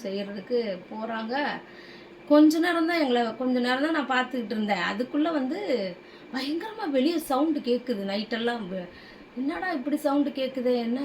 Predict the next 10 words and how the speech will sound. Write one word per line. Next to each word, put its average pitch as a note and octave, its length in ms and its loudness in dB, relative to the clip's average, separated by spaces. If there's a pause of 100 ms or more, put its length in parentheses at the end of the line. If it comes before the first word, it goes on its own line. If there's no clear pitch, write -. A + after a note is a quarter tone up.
(120)
பண்றாங்க? A3+ 640 -4
ஒரு G#3 140 -6
மூணு A#3 340 0
நா-, G3+ 260 -2
ரெ-, G#3 220 -4 (220)
மத்தியானம் A#3+ 400 0
பத்து G#3+ 240 -6
மணிக்கெல்லாம். G3 500 -6 (1300)
அப்புறம் D4 360 0
பார்த்தா A3+ 300 0